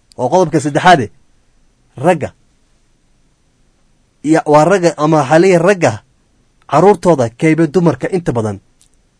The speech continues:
ay kala doorbidaan, mise ay kala xu-, da-, daryeelaan. Waa daryeel, ani jecel iyo waan ka-, waxaa kama hadlan. Laakiin daryeel, keebee daryeelaan? Carruurta iyo xaajiya-, iyo xaajigooda.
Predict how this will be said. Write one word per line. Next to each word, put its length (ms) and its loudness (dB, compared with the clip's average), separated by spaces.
ay 160 2
kala 220 -2
doorbidaan, 560 -6
mise 220 -6
ay 140 0
kala 180 -4
xu-, 160 -12
da-, 280 -2
daryeelaan. 640 -2
Waa 120 0
daryeel, 320 2
ani 180 2
jecel 320 0
iyo 160 4
waan 220 0
ka-, 160 0
waxaa 220 0
kama 200 0
hadlan. 220 -4
Laakiin 380 0
daryeel, 600 2
keebee 440 4
daryeelaan? 640 -2
Carruurta 440 0
iyo 120 -6
xaajiya-, 560 0
iyo 160 -6
xaajigooda. 480 -4